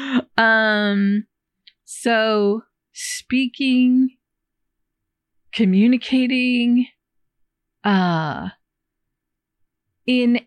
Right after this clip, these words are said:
a unique or possibly,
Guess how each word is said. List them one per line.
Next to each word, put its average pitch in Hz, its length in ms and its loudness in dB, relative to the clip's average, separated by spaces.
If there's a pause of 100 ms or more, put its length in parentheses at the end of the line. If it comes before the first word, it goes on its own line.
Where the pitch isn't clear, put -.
a 196 720 -4 (160)
unique 220 640 4 (320)
or 190 540 -2 (1300)
possibly, 180 1200 -4